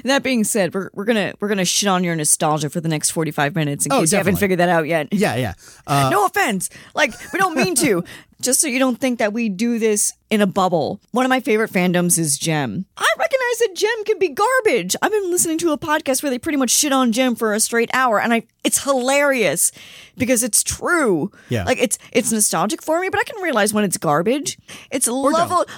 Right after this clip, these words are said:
Speaker 1: lovable
Speaker 2: <laughs>
Speaker 1: criticism.
Speaker 2: Well, I didn't love it. That's the thing. Uh, again,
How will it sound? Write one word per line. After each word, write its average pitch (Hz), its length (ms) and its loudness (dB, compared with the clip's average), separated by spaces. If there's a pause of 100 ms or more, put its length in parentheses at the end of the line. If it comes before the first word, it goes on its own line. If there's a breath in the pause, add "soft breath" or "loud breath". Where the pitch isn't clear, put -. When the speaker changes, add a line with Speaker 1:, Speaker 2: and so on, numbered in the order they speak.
Speaker 1:
lovable 381 640 0
Speaker 2:
<laughs> 392 460 0
Speaker 1:
criticism. 277 640 0 (160 loud breath)
Speaker 2:
Well, 269 340 -2 (200)
I 247 100 2
didn't 247 320 0
love 247 220 0
it. 95 100 -6
That's 170 220 -2
the 220 80 2
thing. 190 360 -2
Uh, 131 520 -6 (560 loud breath)
again, 175 540 2